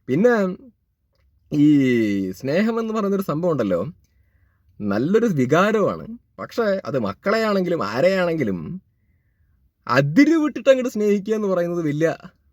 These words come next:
പ്രശ്നമാണ്. Because നമ്മളിപ്പോൾ ഒരാളെ ഭയങ്കരമായിട്ട് ഇഷ്ടപ്പെടുന്നു, സ്നേഹിക്കുന്ന സമയത്ത്, കൊണ്ടു നടക്കുന്ന സമയത്ത് നമുക്ക് അറിഞ്ഞോ അറിയാതെയോ ഒരു ചിന്ത വരും,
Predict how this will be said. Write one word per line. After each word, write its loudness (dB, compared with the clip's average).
പ്രശ്നമാണ്. 0
Because 0
നമ്മളിപ്പോൾ 4
ഒരാളെ 2
ഭയങ്കരമായിട്ട് 0
ഇഷ്ടപ്പെടുന്നു, -4
സ്നേഹിക്കുന്ന -2
സമയത്ത്, 0
കൊണ്ടു -2
നടക്കുന്ന 0
സമയത്ത് -4
നമുക്ക് 0
അറിഞ്ഞോ 0
അറിയാതെയോ 0
ഒരു -2
ചിന്ത -4
വരും, -2